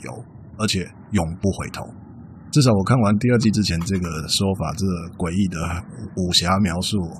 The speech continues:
在第二季之前都是成立的，都是成立的。故事需要像莉拉这样的人物啊，没有办法预料他下一步啊，却心甘情愿地随着他起伏。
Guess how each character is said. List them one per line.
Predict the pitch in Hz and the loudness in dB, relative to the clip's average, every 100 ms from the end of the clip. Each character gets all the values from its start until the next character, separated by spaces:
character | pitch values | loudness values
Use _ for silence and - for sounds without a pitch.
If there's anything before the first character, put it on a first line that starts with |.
| - | -12
在 | - 113 104 95 92 | -2 2 2 2 2
第 | 110 107 | 4 4
二 | |
季 | 98 101 | 4 0
之 | 95 | 0
前 | 92 85 | -2 -2
都 | 85 | -4
是 | 87 | -4
成 | - 82 | -4 -4
立 | 85 | -6
的， | 82 - | -8 -12
都 | - | -10
是 | 82 - | -10 -10
成 | - | -12
立 | 78 | -12
的。 | - - - - - - - | -14 -16 -18 -18 -18 -18 -2
故 | - 160 | 4 6
事 | 151 147 | 6 4
需 | 123 | 6
要 | 131 120 | 6 6
像 | 131 117 | 6 8
莉 | 107 | 8
拉 | 95 95 | 6 4
这 | |
样 | 98 | 2
的 | 87 | 2
人 | 82 82 | 0 -4
物 | 95 87 | -4 -6
啊， | - - - - - | -8 -12 -16 -10 2
没 | 117 | 4
有 | |
办 | 120 123 | 8 6
法 | 95 - | 4 4
预 | 104 | 4
料 | 101 98 | 6 4
他 | 92 | 4
下 | - 82 | 2 2
一 | 76 | 0
步 | 78 - | -8 -10
啊， | - - - | -12 -14 -14
却 | - 104 101 95 - | -2 4 4 2 -4
心 | - 110 107 | 2 6 6
甘 | 104 104 101 | 6 4 4
情 | - 87 87 | 2 0 0
愿 | 92 82 | 0 -2
地 | 78 - | -8 -10
随 | - 87 | -4 -4
着 | 87 | -2
他 | 87 85 | -4 -2
起 | - 73 | -2 -4
伏。 | - | -8